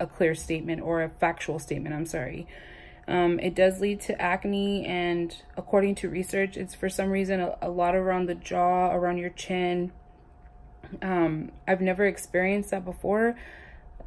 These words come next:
A lot of people that I do know do have that or did have that. Um, of course, there's unwanted hair growth, my least favorite,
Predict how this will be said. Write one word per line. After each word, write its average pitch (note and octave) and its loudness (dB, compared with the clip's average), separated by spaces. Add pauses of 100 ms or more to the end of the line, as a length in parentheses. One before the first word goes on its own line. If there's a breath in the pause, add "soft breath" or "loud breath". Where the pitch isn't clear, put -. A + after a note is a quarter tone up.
(440)
A E3 4
lot E3 2
of F#3 -2
people F#3 2
that F3+ 4
I E3+ 6
do F3 -2
know F#3 0 (280)
do E3+ -2
have F3 -4
that A3 2
or E3+ 2
did E3+ -2
have G#3+ 2
that. B3 2 (640 loud breath)
Um, F3+ -4 (360)
of F#3+ -2
course, F#3+ 8
there's F3 2
unwanted E3+ 2
hair A#3 4
growth, G#3+ 4 (580)
my E3 -4
least E3+ 0
favorite, F3 0